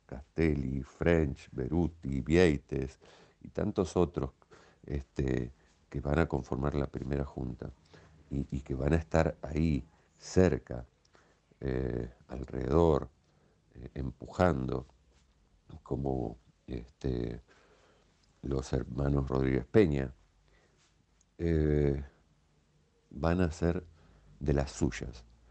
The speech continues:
para que esto siga adelante. Pero mientras todo esto ocurría, uno se pregunta, ¿qué hacían las esposas de estos hombres?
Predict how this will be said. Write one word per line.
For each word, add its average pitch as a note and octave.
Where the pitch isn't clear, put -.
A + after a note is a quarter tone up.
para C2
que B1+
esto E2
siga C#2+
adelante. B1+
Pero F2+
mientras F#2
todo B2+
esto B2
ocurría, D2+
uno F#2+
se E2+
pregunta, E2
¿qué -
hacían C2+
las C2+
esposas D2
de B1
estos -
hombres? A#1+